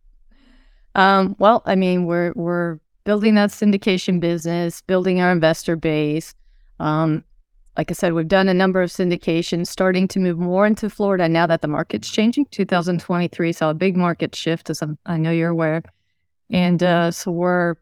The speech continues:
previously, sellers weren't listening to any offers with seller financing or any of that, nor,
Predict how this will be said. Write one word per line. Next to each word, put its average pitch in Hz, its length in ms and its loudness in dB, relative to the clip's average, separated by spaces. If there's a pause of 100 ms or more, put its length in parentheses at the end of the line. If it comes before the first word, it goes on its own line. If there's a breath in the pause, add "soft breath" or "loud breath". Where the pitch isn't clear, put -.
(140)
previously, 180 1000 0
sellers 185 460 0
weren't 175 480 -4
listening 175 420 -2
to 165 100 -6
any 170 180 0
offers 170 400 -4
with 156 100 -6
seller 170 300 -2
financing 170 840 -2
or 147 60 -4
any 170 160 0
of 170 40 0
that, 156 200 -2
nor, 175 160 -2